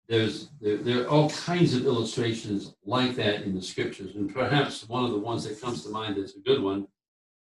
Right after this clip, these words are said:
if you remember how the Lord dealt with Nebuchadnezzar,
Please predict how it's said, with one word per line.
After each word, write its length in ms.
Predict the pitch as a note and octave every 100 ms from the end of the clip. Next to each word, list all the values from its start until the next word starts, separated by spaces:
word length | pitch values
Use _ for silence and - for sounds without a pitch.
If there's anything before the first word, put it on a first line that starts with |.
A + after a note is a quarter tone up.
| _
if 220 | G#2 G#2 A#2
you 120 | A2+
remember 460 | G#2+ A2+ B2 A2
how 260 | G#2+ A#2 A2+
the 80 | A2
Lord 480 | A2 A#2 A2 A#2 -
dealt 320 | A#2+ A#2+ A#2+
with 240 | G2+ G2 - _
Nebuchadnezzar, 760 | - A2 G#2+ G2+ B2+ - G2+ G2+